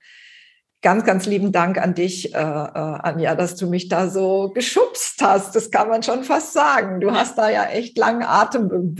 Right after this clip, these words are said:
Speaker 1: bewiesen und, äh, und ja, ich bin sehr, sehr dankbar.
Speaker 2: Also das war gar nicht die In-, Intuition, äh, oder der, der Anlass, warum ich das jetzt nochmal so gesagt habe, sondern ich möchte einfach anderen auch damit Mut machen,
Speaker 1: Klar.
Speaker 2: dass online
Speaker 1: Mhm.
Speaker 2: so wahnsinnig viel möglich ist.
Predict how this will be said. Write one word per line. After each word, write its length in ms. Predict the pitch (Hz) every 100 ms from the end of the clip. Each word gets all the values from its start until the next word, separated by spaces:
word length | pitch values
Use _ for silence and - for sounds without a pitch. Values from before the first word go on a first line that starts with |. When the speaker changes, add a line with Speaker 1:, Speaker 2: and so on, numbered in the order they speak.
| 190
Speaker 1:
bewiesen 400 | 185 190 208 196
und, 440 | 190 190 185 190
äh, 360 | 185 185 185 185
und 220 | 196 196
ja, 300 | 196 180 170 185
ich 160 | 185
bin 420 | - 190 185 180
sehr, 220 | - 185 180
sehr 140 | 175
dankbar. 560 | 165 151 156 151 - _ _ _ _ _ _ _ _ _ -
Speaker 2:
Also 140 | 214
das 200 | 208 226
war 100 | 262
gar 180 | 247 240
nicht 140 | 269 -
die 80 | 240
In-, 200 | 254 - -
Intuition, 720 | 233 233 240 - 254 262 240
äh, 260 | 214 214
oder 140 | 214 214
der, 180 | 208 196
der 160 | 208 208
Anlass, 300 | 240 226 -
warum 180 | 214 226
ich 80 | 220
das 140 | 202
jetzt 140 | 220
nochmal 200 | 214 202
so 120 | 202 202
gesagt 360 | 185 196 -
habe, 100 | 220 -
sondern 220 | 196 190
ich 100 | 208
möchte 340 | 220 - 226
einfach 220 | 196 233 -
anderen 260 | 202 220
auch 100 | 208
damit 280 | 202 196 190
Mut 260 | 208 262 -
machen, 340 | 190 185 - 233
Speaker 1:
Klar. 140 | 185
Speaker 2:
dass 160 | 160 -
online 340 | 214 233 240 233
Speaker 1:
Mhm. 60 |
Speaker 2:
so 160 | 214 220
wahnsinnig 460 | 214 214 220 226 -
viel 120 | 202
möglich 400 | 208 214 254 254
ist. 420 | 247 - - -